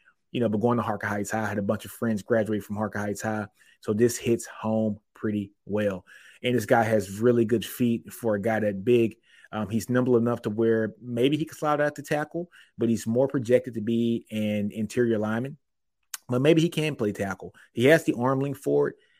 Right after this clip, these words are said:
He has the size for it. Doesn't have, like, that normal two eighty-five where you see a guy with a big gut. No, no, he's a slim and trim two eighty-five,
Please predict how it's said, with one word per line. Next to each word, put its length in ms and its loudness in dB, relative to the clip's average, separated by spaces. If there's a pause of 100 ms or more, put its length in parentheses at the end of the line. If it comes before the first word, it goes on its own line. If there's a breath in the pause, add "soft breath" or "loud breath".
He 120 -12
has 260 4
the 80 -4
size 460 4
for 340 0
it. 80 -10 (300 loud breath)
Doesn't 240 2
have, 280 4
like, 240 2
that 200 0
normal 380 -2
two 220 0
eighty-five 560 2
where 60 -4
you 80 -8
see 120 -4
a 40 -4
guy 220 0
with 140 -2
a 20 -6
big 360 -4
gut. 240 0
No, 240 -6
no, 120 -6
he's 400 0
a 100 -4
slim 460 -4
and 120 -4
trim 380 -4
two 180 -2
eighty-five, 540 -4